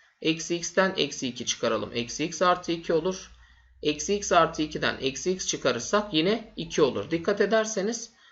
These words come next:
şu altı terimde bir ne yapacak? Tekrar edecek. Bakın ikiye denk geldik. İki ile başladık. İkiye denk geldik. Doğal olarak her altı terimde bir tekrar ettiği için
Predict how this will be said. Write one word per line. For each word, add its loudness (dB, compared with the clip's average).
şu 6
altı 2
terimde 4
bir 2
ne 0
yapacak? 4
Tekrar 6
edecek. -2
Bakın 0
ikiye 4
denk 0
geldik. -6
İki -2
ile 4
başladık. -2
İkiye 2
denk 0
geldik. -2
Doğal 8
olarak 4
her 6
altı 4
terimde 4
bir 2
tekrar 2
ettiği -2
için 2